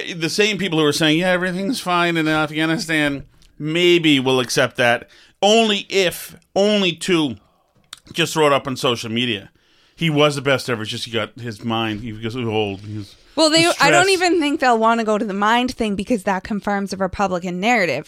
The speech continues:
Speaker 2: I think they'll, you know, wanna say that, that he's having some other health problem or whatever, you know. Their preference would be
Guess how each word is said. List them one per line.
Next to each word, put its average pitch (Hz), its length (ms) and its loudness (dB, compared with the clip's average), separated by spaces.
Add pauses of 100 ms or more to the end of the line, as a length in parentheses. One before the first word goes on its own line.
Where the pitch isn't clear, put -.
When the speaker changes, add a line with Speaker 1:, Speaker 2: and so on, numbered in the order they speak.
Speaker 2:
I 208 160 4
think 220 220 -6
they'll, 190 400 0 (680)
you 214 140 0
know, 175 280 -2 (240)
wanna 190 420 -2
say 175 420 0
that, 165 260 -4 (1200)
that 185 380 0
he's 175 280 -8
having 165 360 -2
some 160 220 -6
other 135 240 -4
health 160 300 -6
problem - 480 -12
or 67 80 -12
whatever, - 580 -12 (760)
you 196 140 -4
know. 175 260 -8 (1160)
Their 247 160 4
preference 285 480 2
would 208 160 0
be 226 240 0